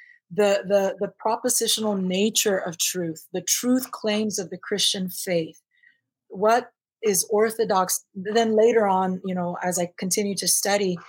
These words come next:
I had a great theology professor, Kevin Lewis, began to talk, uh, I understand through the doctrines of the Christian faith and, and learning the, the history of the Christian church and the truths that have been fought for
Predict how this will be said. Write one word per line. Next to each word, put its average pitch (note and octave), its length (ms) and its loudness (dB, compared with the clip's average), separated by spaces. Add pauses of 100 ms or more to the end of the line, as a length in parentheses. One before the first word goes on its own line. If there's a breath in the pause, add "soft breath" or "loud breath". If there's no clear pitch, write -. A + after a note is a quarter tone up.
(420 loud breath)
I F#3 60 -6
had G3 120 -2
a F#3+ 60 2
great F#3+ 340 -2 (140)
theology G3 460 -4
professor, F3+ 420 -6
Kevin F3+ 300 -6
Lewis, F3 400 -2
began F#3+ 220 -6
to F#3 100 -8
talk, F#3 240 -4 (180)
uh, F3+ 240 -2
I F#3 120 -2
understand G#3 640 -2
through F#3+ 260 2 (580 loud breath)
the G3+ 100 0
doctrines G#3 580 2
of G3 100 -2
the F3+ 100 -4
Christian F3+ 380 -2
faith E3 460 -2
and, F3+ 280 -4
and G3 200 0
learning G#3+ 380 0
the, F#3+ 280 2
the F#3 80 -4
history A3+ 460 2
of F#3+ 100 0
the F3+ 80 -4
Christian F#3+ 460 -2 (520 loud breath)
church - 720 2
and F#3 300 0
the F3+ 60 -2
truths A#3 600 0
that F3+ 340 0 (120)
have F3+ 220 -6
been E3+ 160 -2
fought G3 420 -2
for F3 380 0